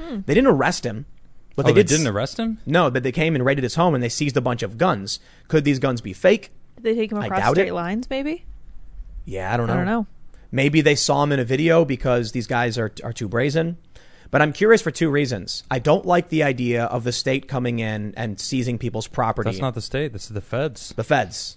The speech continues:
Speaker 3: Right.
Speaker 2: Right, right. Well, I mean,
Speaker 3: Step
Speaker 2: I'm,
Speaker 3: up.
Speaker 2: I should, I should clarify. I mean the colloquial definition of the state, as
Speaker 3: Oh,
Speaker 2: in
Speaker 3: okay,
Speaker 2: the
Speaker 3: okay.
Speaker 2: state authority,
Speaker 3: I
Speaker 2: the,
Speaker 3: see what you mean, yeah.
Speaker 2: as, like, the full country. Yeah, so these are feds coming in and taking his guns. Now that, I'm like, "Okay, okay."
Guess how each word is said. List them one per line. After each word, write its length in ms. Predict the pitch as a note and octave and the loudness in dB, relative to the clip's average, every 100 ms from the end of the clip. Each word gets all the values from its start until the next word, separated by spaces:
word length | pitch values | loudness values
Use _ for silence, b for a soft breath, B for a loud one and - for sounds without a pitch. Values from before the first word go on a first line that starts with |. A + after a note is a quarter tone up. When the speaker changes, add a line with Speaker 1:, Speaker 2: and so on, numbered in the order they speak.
| - | -10
Speaker 3:
Right. 240 | G2 A#2+ | -4 0
Speaker 2:
Right, 80 | C3 | 2
right. 180 | A#2+ - | 0 4
Well, 120 | D3+ | 4
I 100 | E3 | 6
mean, 140 | F3 E3 | 4 4
Speaker 3:
Step 240 | D3+ D3 | 4 4
Speaker 2:
I'm, 60 | C#3+ | 2
Speaker 3:
up. 180 | A2 - | 2 2
Speaker 2:
I 80 | D3+ | 0
should, 120 | E3+ | 2
I 60 | C#3 | -2
should 120 | D3 | 2
clarify. 380 | D#3 C#3+ B2+ A#2 | 4 4 4 0
I 120 | B2+ | 0
mean 300 | B2 B2+ A#2 | 0 0 -2
the 100 | B2 | -6
colloquial 600 | - D3 D3 C#3 B2 A2+ - | 0 2 2 2 2 0 -2
definition 380 | A#2+ B2 A2 A2+ | -4 -4 -6 -6
of 80 | G2+ | -6
the 80 | |
state, 340 | - A#2+ G2 F2 | -6 -4 -4 -4
as 120 | A2 | 0
Speaker 3:
Oh, 80 | A2+ | 2
Speaker 2:
in 180 | G#2+ G#2 | 0 0
Speaker 3:
okay, 200 | B2 G2+ | 0 0
Speaker 2:
the 40 | F#2+ | 0
Speaker 3:
okay. 60 | |
Speaker 2:
state 160 | G2 B2 | 2 0
authority, 400 | A#2 B2 A2+ A2 | 2 0 2 0
Speaker 3:
I 120 | G#2 | 0
Speaker 2:
the, 40 | |
Speaker 3:
see 120 | G#2+ G#2+ | 0 -2
what 80 | |
you 80 | G2 | -4
mean, 160 | F#2 F2+ | -6 -8
yeah. 160 | F2+ F2+ | -10 -6
Speaker 2:
as, 200 | B2 A#2+ | -4 0
like, 180 | A#2 - | 0 -2
the 80 | |
full 180 | A#2+ C3 | 0 0
country. 440 | A#2 A#2+ - G2+ F#2+ - _ b b b b | 0 -6 -6 -10 -12 -18 _ b b b b
Yeah, 160 | - C3 | 0 2
so 140 | D3+ | 4
these 160 | D#3 G3+ | 4 4
are 60 | |
feds 560 | A#3 G#3+ F3 G#2 - - - - - | 6 6 6 4 -4 -6 -10 -20 -6
coming 280 | D#3 E3+ F3+ | -2 0 2
in 100 | D3+ | 2
and 120 | C3 | 0
taking 340 | A#2+ D3 E3+ D3 | 0 0 0 0
his 180 | C#3 | -2
guns. 520 | A#2 C3+ G#2 - - - b b b b b | 0 0 -2 -8 -14 -16 b b b b b
Now 160 | - C3 | -2 0
that, 380 | B2+ G3+ C4 - | 4 4 4 2
I'm 160 | F3 F#3 | 0 4
like, 380 | E3 D3 C#3+ F3+ | 4 4 2 2
"Okay, 460 | E3 G3 E3+ E3+ - - | 6 6 6 2 -4 -2
okay." 420 | F#3+ F3+ B2+ D#3 | 2 4 4 0